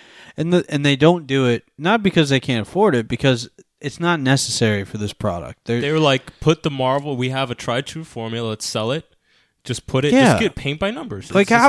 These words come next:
Speaker 2: simple as
Speaker 1: if,
Speaker 2: that.
Speaker 1: if a fucking hundred thousand dollar Indonesian film could have better action than your movie, like, you're, you're obviously not trying. You're just fucking, you're, you're just trying to get people in the seats, and you're, you're trying to sell the, a product. And,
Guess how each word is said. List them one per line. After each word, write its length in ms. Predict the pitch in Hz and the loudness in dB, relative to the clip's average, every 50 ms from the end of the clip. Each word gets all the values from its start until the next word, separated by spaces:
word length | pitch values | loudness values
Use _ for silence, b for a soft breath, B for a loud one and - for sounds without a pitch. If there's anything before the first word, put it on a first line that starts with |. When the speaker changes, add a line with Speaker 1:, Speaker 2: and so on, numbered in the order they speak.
| 247 | 4
Speaker 2:
simple 80 | - 208 190 | 2 0 -2
as 40 | 202 | 0
Speaker 1:
if, 160 | 202 - - | 0 0 0
Speaker 2:
that. 80 | - 226 | 0 0
Speaker 1:
if 120 | 214 - | 2 4
a 80 | 220 202 | 4 2
fucking 400 | - - 269 285 - - 220 196 | 4 4 4 4 4 2 0 0
hundred 400 | 156 - - 214 220 214 190 - | 0 2 2 2 4 4 4 6
thousand 320 | 185 180 180 175 165 160 | 6 8 8 6 6 4
dollar 240 | 170 165 160 156 143 | 6 6 6 6 4
Indonesian 800 | 120 160 170 175 160 147 135 143 151 156 156 139 127 123 120 113 | 2 0 0 2 2 2 2 2 2 2 2 2 2 0 -2 -4
film 400 | - - 131 123 120 117 113 110 | -4 0 2 2 2 2 0 -2
could 160 | - 120 113 | -4 -2 0
have 180 | 113 113 110 110 | 2 2 2 2
better 220 | 113 110 110 110 107 | 0 0 0 0 0
action 460 | 107 107 107 107 - - 113 110 107 | 0 -2 -2 -4 -4 -6 -8 -6 -6
than 160 | 104 104 104 | -6 -6 -6
your 160 | 104 104 101 | -8 -8 -8
movie, 360 | 104 104 104 104 104 98 92 | -6 -6 -4 -4 -4 -6 -6
like, 280 | 98 98 98 101 - - | -6 -6 -6 -8 -10 -14
you're, 440 | 113 113 104 160 170 160 160 - - - B B B B | -16 -12 -4 0 2 2 2 2 0 -6 B B B B
you're 100 | - 151 | 2 6
obviously 340 | 151 160 156 156 151 - 147 | 6 6 6 4 2 0 0
not 220 | 135 131 123 120 - | 0 0 0 -2 -4
trying. 540 | - - - 139 139 131 117 104 98 101 | -6 -4 -2 0 2 2 2 0 -2 -4
You're 140 | 95 98 101 | -6 -6 -4
just 220 | 104 123 123 - - | -2 -4 -4 -4 -2
fucking, 460 | - 120 117 - 117 110 104 101 98 b b b b b b b b b b | 0 -2 0 0 -4 -6 -6 -8 -12 b b b b b b b b b b
you're, 180 | - 113 107 - - | -8 -8 -8 -8 -6
you're 160 | 120 123 113 | -4 -4 -2
just 200 | 123 135 - - | -2 -2 -2 0
trying 180 | - 135 131 | 2 2 2
to 60 | 123 113 | 2 2
get 260 | 120 120 107 - - | 2 0 0 -2 -2
people 340 | - 127 123 117 120 117 113 | 0 2 2 4 4 2 2
in 100 | 110 104 | 2 0
the 60 | 101 | -2
seats, 600 | - - - 127 117 107 - - - - - - - - | -2 0 0 0 0 0 -2 -4 -6 -6 -8 -10 -14 -12
and 160 | - 104 101 | -10 -8 -6
you're, 200 | 104 104 101 98 | -4 -4 -4 -6
you're 120 | - 92 101 | -6 -10 -10
trying 200 | - - 117 110 107 | -6 -4 -4 -2 -2
to 60 | 101 | -4
sell 300 | - - 113 107 104 101 | -4 -2 0 0 0 -2
the, 120 | 98 - - - | -4 -6 -10 -10
a 60 | 101 | -12
product. 580 | - - - 135 131 117 101 95 98 - - - | -8 -4 0 2 2 2 2 0 -4 -8 -8 -8
And, 200 | 104 101 98 | -8 -8 -8